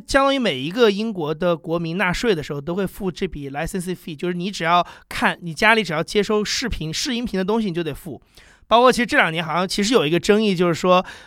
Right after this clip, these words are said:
我在 YouTube 看视频，到底我根本就不看B B C的电视的服务，我为什么还要交这个 licensing fee？但是至少现在他应该还是要交的，对吧？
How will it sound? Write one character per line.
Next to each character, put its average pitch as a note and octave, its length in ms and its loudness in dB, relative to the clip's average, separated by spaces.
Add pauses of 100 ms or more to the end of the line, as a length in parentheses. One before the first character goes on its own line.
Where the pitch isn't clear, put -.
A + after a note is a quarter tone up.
(160)
我 E3 260 0
在 G#3 140 8
YouTube A#3 400 2
看 - 260 -2
视 - 180 -2
频， D3+ 160 -4
到 E3+ 200 4
底 A#2 580 -8 (140)
我 D#3 180 -4
根 C4 140 0
本 G#3+ 100 4
就 F#3 80 2
不 C#3 140 -6
看 A3+ 260 0
B D3+ 140 -6
B D#3+ 80 -4
C G3 180 -4
的 D#3+ 220 0
电 G3+ 240 0
视 D4+ 280 0
的 D3+ 140 -4 (160)
服 C3+ 320 -10
务， C3 100 -8 (260)
我 E3+ 120 0
为 G3+ 100 6
什 - 120 2
么 F3+ 80 0
还 D#3 80 2
要 E3+ 80 4
交 F3+ 160 2
这 F3 100 0
个 E3 60 2
licensing D#3+ 420 0
fee？ C#3 160 -10
但 F#3 100 0
是 A3+ 60 0
至 B3 140 -6
少 F#3+ 120 0
现 A3+ 220 0
在 G#3+ 140 4
他 E3+ 140 -2
应 E3+ 80 -2
该 F3 120 0
还 C#3+ 100 -4
是 C3+ 140 -4
要 D#3 80 2
交 D3 240 -4
的， B2+ 80 -12
对 D3+ 100 -4
吧？ C#3+ 160 -4